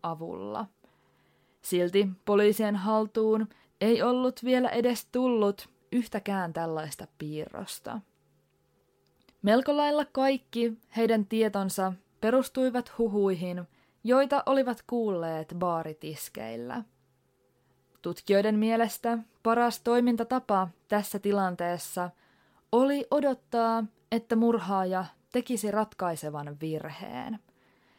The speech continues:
Tämä päätös oli kuitenkin kohtalokas, sillä Doodler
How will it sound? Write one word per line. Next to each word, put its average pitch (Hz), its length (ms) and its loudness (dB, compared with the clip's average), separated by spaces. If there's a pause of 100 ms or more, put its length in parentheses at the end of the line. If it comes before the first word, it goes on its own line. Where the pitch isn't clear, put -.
(320)
Tämä 180 220 0
päätös 196 600 2
oli 208 240 4
kuitenkin 220 640 0
kohtalokas, 208 880 -2 (340)
sillä 262 460 2 (200)
Doodler 240 540 0